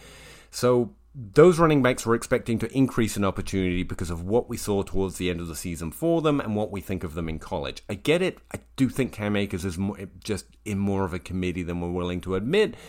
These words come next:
'cause Darrell Henderson had about the exact same season and only got out-touched in those, exactly those three games, which would also be a strength of schedule thing.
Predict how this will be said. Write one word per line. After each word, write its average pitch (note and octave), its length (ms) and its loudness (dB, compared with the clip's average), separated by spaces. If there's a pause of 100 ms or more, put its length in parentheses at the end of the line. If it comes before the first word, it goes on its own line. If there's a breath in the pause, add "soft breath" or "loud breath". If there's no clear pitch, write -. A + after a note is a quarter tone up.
'cause G#2+ 140 -6
Darrell B2+ 320 2
Henderson A2 400 0
had F2+ 180 -4
about F#2+ 440 -2
the A2 100 0
exact G2+ 400 0
same F2+ 240 -2
season D3 500 0 (400 loud breath)
and G#2+ 100 -6
only G#2+ 360 0
got F#2+ 240 0
out-touched - 580 -8
in F2+ 220 -4
those, F2+ 480 0
exactly F2 560 -4
those E2 240 -4
three D#2+ 260 -6
games, E2 540 -2
which - 180 -14 (160)
would G2 300 -8
also G#2 340 -2
be E2+ 180 -4
a E2 60 -4
strength E2 360 -8
of D#2 80 -10
schedule E2 420 -6
thing. D#2+ 340 -6